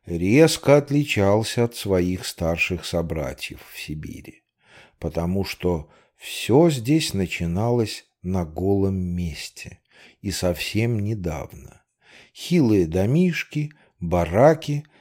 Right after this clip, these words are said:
да огромная прямая просека, вырубленная для будущего Николаевского проспекта. Вот и все, что имелось здесь, когда после торжественного молебна заложили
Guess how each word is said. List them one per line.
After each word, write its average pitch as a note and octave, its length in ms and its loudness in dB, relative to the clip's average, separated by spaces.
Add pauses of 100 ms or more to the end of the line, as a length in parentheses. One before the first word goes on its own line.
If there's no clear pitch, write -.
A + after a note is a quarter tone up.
(180)
да A2+ 300 8
огромная F#3 680 6
прямая D#3 580 4
просека, B2 840 2
вырубленная A#2+ 1000 0 (100)
для F#2+ 220 2
будущего B2 840 0 (340)
Николаевского E2+ 1200 -2
проспекта. - 1080 -12 (520)
Вот A2 380 2
и G2 160 -2
все, C#3+ 600 4
что - 280 -2
имелось B2+ 720 2
здесь, C3 520 -2 (540)
когда F#2 380 2
после F2+ 420 -2
торжественного F2 1120 2
молебна C#3+ 800 2 (320)
заложили C3 1040 4